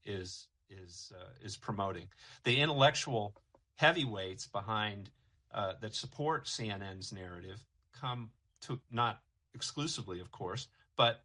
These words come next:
there's no lack of support from the Harvards and the Yales and their grad-,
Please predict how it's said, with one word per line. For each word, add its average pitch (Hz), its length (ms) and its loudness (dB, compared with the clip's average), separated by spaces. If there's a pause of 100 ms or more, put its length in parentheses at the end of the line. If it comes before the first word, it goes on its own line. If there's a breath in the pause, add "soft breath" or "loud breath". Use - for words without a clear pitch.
(280)
there's 110 240 0
no 123 260 4
lack 123 420 4
of 101 100 -6
support 117 460 -2
from 98 180 -12
the 92 80 -12
Harvards 98 540 0
and 90 100 -12
the 95 60 -12
Yales 95 480 -6
and 95 100 -12
their 92 120 -8
grad-, 98 420 -6